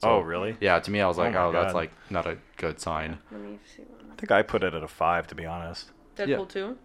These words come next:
Speaker 2: I just really thought it was fine. I was just <laughs>
Speaker 1: I like Deadpool two better than Deadpool one. So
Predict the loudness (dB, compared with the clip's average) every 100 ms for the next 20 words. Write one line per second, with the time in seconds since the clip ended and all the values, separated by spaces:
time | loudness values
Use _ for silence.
0 | -2 0 2 0 2 4 4 4 4 4
1 | 0 0 0 0 -2 -4 0 4 4 2
2 | -6 6 12 12 12 6 4 2 4 4
3 | 4 4 2 -2 -2 -4 -8 -12 -14 -6
4 | -4 -4